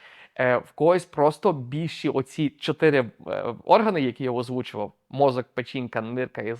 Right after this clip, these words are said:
і нирки і серце, вони просто більші в розмірі, і вони більше спалюють калорій,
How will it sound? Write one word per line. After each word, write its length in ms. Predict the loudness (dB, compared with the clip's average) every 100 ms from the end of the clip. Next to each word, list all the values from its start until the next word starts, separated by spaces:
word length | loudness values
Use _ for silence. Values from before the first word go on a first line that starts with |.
| -10
і 460 | -10 -8 -6 -8 -10 -20 -10
нирки 520 | -2 0 0 -2 -8 -6
і 540 | -6 -4 -4 -4 -4 -4 -8
серце, 480 | -2 -2 -2 -8 -16 _ _ _ _ _
вони 220 | -2 -2
просто 320 | 0 -4 -4
більші 320 | -4 -4 -4 -2
в 60 |
розмірі, 400 | 0 0 -2 -6
і 80 | -6
вони 200 | -6 -6
більше 340 | -6 -8 -8
спалюють 420 | -10 -4 -2 -2 -4
калорій, 420 | -2 -2 -2